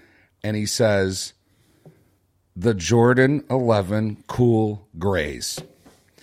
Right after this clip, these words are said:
Sure enough, on Twitter, someone else spotted him, Jordan eleven,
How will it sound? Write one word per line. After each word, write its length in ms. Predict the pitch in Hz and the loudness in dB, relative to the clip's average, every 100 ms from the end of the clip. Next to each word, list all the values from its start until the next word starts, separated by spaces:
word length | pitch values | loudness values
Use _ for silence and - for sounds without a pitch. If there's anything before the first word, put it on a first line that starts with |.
| - - _ | -20 -20 _
Sure 360 | - - 127 | -6 2 4
enough, 500 | 117 123 185 - - _ _ _ - | 6 4 2 -4 -20 _ _ _ -12
on 120 | 87 85 | -8 -2
Twitter, 360 | 131 135 196 | 4 6 4
someone 340 | 208 127 110 107 | 2 0 0 2
else 200 | 135 - | 0 -2
spotted 460 | - 127 131 143 | -2 0 2 0
him, 200 | 185 226 - _ _ _ - | 0 -2 -6 _ _ _ -12
Jordan 300 | 82 110 107 | 0 2 2
eleven, 440 | 110 113 135 226 | 2 2 2 0